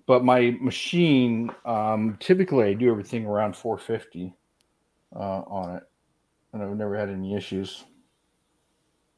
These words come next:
with it. So until today, <laughs> this is it.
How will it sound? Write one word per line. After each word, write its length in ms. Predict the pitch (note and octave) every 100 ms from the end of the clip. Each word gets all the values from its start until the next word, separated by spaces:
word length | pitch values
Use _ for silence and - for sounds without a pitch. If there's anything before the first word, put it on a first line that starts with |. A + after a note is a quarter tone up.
| _ _ -
with 200 | G2 E2
it. 160 | D#2+ -
So 480 | - F#2 E2+ F#2 - _ _ _ _ _ _ _ _ _ _ _ _ _ _ _ _ _ _ -
until 240 | F#2 G#2
today, 380 | G2 G#2 G2+ F#2+ - _ _ _ _ _ _ _ _ _ _
<laughs> 760 | - - - - _ _ _
this 140 | - -
is 120 | F#2
it. 240 | F#2+ G2+